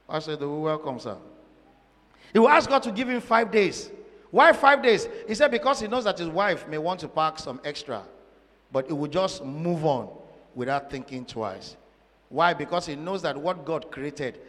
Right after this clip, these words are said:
at kilometer forty-six, God will recreate in Kano.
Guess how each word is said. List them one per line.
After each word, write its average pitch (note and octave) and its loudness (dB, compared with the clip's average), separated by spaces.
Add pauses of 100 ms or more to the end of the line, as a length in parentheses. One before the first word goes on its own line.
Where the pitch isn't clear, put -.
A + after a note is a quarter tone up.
(140)
at A#2 -10
kilometer C3+ -8
forty-six, B2+ -12 (300)
God E3 0
will C3+ -4
recreate B2 -8
in G#2+ -14
Kano. G2+ -10